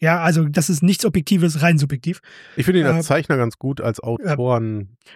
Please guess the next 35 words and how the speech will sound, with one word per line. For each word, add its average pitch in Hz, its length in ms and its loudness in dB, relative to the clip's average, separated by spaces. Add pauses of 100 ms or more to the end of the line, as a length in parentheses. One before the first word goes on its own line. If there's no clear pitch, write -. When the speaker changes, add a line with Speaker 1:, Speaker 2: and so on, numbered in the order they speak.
(140)
Speaker 1:
Grauenvoll, 170 480 2
absolut, 160 360 -2
Speaker 2:
Ja. - 80 2
Speaker 1:
äh, - 20 -2
verbrecherisch. 170 600 0
Also 156 240 0
Speaker 2:
<laughs> - 720 -4
Gut, 285 160 2
dass 185 100 2
du 147 60 -4
Speaker 1:
da 190 80 4
Speaker 2:
es 190 60 2
so 196 80 4
ausgedrückt 160 420 2
hast. 113 200 -2
Speaker 1:
äh, 214 60 -12
Speaker 2:
Genau. 240 160 0
Speaker 1:
absolut 160 260 2
grau-, 160 120 0
Speaker 2:
Ja. 214 80 -2
Speaker 1:
grauenvoller 156 520 2
Autor. 113 220 -12
Speaker 2:
Ja. - 160 -10
Speaker 1:
Grauenvoller 165 420 -2
Autor. 117 280 -14 (360)
Speaker 2:
Ja. 101 160 -6
Speaker 1:
Äh, 175 280 -4
auch 190 200 2
das - 200 0
ist 151 80 2
subjektiv, 160 500 -4
aber, 151 480 -2
äh, 147 40 -2
da, 156 180 0
da, 143 400 -2